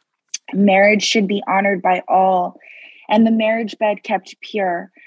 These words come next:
for God will judge the adulterer and all the sexually immoral. Keep your lives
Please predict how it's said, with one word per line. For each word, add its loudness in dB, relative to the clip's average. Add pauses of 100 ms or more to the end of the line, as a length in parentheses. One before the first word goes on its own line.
(140)
for -2
God 2
will -4
judge -4
the -4
adulterer -6 (240)
and -2
all 4
the -2
sexually -4 (300)
immoral. -2 (420)
Keep 2
your 2
lives 2